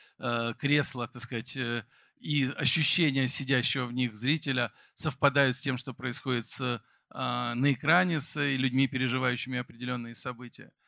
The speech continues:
А, всё то, что так или иначе вроде бы обеспечило непосредственное эмоциональное восприятие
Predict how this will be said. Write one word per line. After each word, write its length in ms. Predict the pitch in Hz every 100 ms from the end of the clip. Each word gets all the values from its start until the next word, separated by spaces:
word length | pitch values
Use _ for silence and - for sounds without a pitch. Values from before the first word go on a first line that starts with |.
| _ - - _
А, 480 | - 139 135 131 -
всё 240 | - 233
то, 140 | 240 240
что 240 | - 185
так 260 | - 220 -
или 200 | 170 175
иначе 400 | 180 175 - 135
вроде 480 | 120 151 202 156
бы 100 | 131
обеспечило 600 | 135 131 151 - 165 - 139
непосредственное 680 | 139 156 151 175 156 147
эмоциональное 600 | 139 139 147 143 139 127
восприятие 760 | 120 127 127 131 131 110 113 104